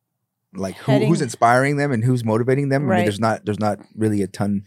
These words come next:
Speaker 2: There's no
Speaker 1: of
Speaker 2: one.
Speaker 1: and the, unfortunately, the fathers are out of the home,
Speaker 2: Yes.
Speaker 1: uh,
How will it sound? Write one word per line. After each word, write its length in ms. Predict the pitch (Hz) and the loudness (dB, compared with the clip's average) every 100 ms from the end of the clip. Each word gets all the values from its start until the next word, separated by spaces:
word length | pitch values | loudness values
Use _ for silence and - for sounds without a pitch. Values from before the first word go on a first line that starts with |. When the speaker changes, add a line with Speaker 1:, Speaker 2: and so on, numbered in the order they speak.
| - | -4
Speaker 2:
There's 200 | - 196 | -2 0
no 160 | 208 208 | 2 2
Speaker 1:
of 60 | |
Speaker 2:
one. 260 | 185 160 175 _ | 2 0 -4 _
Speaker 1:
and 200 | 131 135 | 0 2
the, 100 | 110 - - | 0 -4 -10
unfortunately, 440 | 107 110 127 110 | -4 0 0 0
the 100 | 101 | -2
fathers 320 | 101 104 104 | 0 2 2
are 60 | 107 | 2
out 80 | 104 | 0
of 40 | 98 | 0
the 60 | |
home, 300 | 101 113 147 - - | -2 0 -2 -6 -12
Speaker 2:
Yes. 240 | 208 175 | -8 -2
Speaker 1:
uh, 260 | 104 95 | 2 2